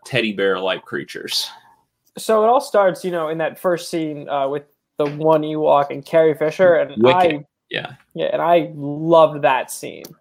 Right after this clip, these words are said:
Speaker 1: <laughs>
Speaker 2: Um, I mean, for Carrie Fisher and for no other reason, right? Like, I mean, I, I thought she was really charming. Like,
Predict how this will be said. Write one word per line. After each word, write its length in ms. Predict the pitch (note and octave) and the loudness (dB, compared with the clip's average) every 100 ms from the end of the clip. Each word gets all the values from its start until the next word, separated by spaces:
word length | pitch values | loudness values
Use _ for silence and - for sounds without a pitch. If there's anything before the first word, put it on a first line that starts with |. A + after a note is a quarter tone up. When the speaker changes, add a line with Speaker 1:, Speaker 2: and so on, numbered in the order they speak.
| _ _ - | _ _ -8
Speaker 1:
<laughs> 360 | C3 - _ | -8 -10 _
Speaker 2:
Um, 480 | D#3+ D#3 C#3+ C#3+ D3 _ _ _ F3+ F3+ | 4 4 4 -2 -10 _ _ _ -8 -4
I 20 | |
mean, 160 | G#3 G3+ | -2 0
for 120 | G#3+ | 0
Carrie 260 | C4+ B3+ | 4 4
Fisher 320 | A3+ G3+ F#3+ E3 | 6 2 2 0
and 100 | D#3+ | -2
for 80 | |
no 200 | F3 F3+ E3 | 2 4 6
other 200 | D3+ D3 | 4 0
reason, 320 | C#3+ C3+ C#3+ | -6 -10 -4
right? 300 | D#3+ E3 E3 | 2 2 2
Like, 260 | F3+ - - | 6 6 6
I 40 | D3+ | -4
mean, 200 | D3 - _ - | -12 -14 _ -10
I, 100 | - | -4
I 80 | E3+ | -2
thought 180 | F3 D#3+ | -2 -2
she 100 | D#3+ | -4
was 140 | D3 | -6
really 200 | D#3+ D3 | -4 -6
charming. 480 | C#3+ A3+ G#3+ G3+ F#3+ | 2 4 6 4 2
Like, 240 | D3+ C#3+ | 0 -2